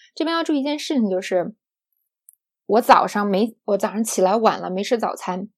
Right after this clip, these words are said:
这个是不是关键信息呢？不一定，别人不一定需要听你这件事，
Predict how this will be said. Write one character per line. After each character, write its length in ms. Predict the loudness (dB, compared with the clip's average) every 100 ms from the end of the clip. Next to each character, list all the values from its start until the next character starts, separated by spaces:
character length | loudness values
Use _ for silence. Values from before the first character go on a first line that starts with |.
| _ _ _
这 120 | -2
个 80 | -2
是 120 | -2
不 80 | -4
是 200 | -4 -2
关 200 | -2 -2
键 140 | -4
信 180 | -4 -8
息 160 | -6
呢？ 220 | -8 -8 -12 _
不 160 | -4 -4
一 120 | -4
定， 280 | -4 -6 -4
别 100 | -2
人 120 | -2
不 100 | -2
一 40 | -2
定 180 | -2
需 100 | -2
要 240 | 0 0 -2 _ _ _ -6
听 160 | 0
你 100 | 0
这 140 | 0 -2
件 180 | -2 -6
事， 320 | -6 -6